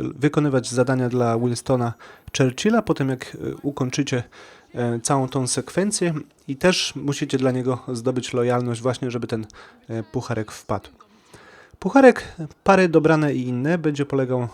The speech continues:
na tym, żeby z jedną z osób osiągnąć piąty poziom lojalności.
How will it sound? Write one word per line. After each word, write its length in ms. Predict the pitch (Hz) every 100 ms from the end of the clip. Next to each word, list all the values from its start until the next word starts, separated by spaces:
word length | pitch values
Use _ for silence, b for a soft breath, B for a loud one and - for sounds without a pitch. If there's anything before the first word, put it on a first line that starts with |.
| -
na 200 | 147 190
tym, 220 | 127 135 -
żeby 460 | 123 123 180 170 160 - B B -
z 100 | 143
jedną 500 | 214 202 190 - 127
z 140 | 127 -
osób 360 | 151 147 147 - -
osiągnąć 440 | 131 143 143 127
piąty 360 | - 170 151 123
poziom 300 | 120 113 113
lojalności. 720 | 113 110 110 110 - 110